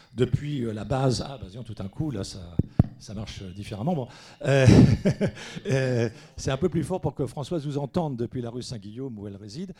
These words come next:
Ah non, ça marche pas. Bon, bah, tant pis, c'est pas grave. Et donc, euh, tu nous parleras, vous nous parlerez de la manière dont,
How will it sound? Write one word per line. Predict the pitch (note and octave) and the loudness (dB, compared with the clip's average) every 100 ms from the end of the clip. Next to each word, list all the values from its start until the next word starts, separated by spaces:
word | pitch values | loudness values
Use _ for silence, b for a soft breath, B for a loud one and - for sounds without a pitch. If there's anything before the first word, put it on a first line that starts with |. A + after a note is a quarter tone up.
| B B B B | B B B B
Ah | - | -10
non, | - - | -10 -8
ça | - | -20
marche | _ _ | _ _
pas. | - | -20
Bon, | A2 | -20
bah, | F2 | -20
tant | - G#2+ | -20 -20
pis, | - | -18
c'est | D#3 | -14
pas | C#3+ | -12
grave. | G#2+ F#2 - B B - | -12 -14 -20 B B -6
Et | |
donc, | C#3+ G#3 - F3 | -2 0 -2 -4
euh, | D3 C#3+ C#3+ D#3 _ | -4 -4 -8 -10 _
tu | - D#3 | -16 -12
nous | C#3+ | -12
parleras, | C3+ B2 B2+ D3+ | -10 -12 -12 -10
vous | D#3 | -8
nous | E3 | -8
parlerez | D#3+ C3 C#3+ F3+ | -10 -12 -10 -4
de | C3 | 2
la | G#3+ G3+ C#3+ | 2 0 -8
manière | C3+ D3 F3+ | -10 -8 -10
dont, | C3 D#3+ G3 | -8 -8 -6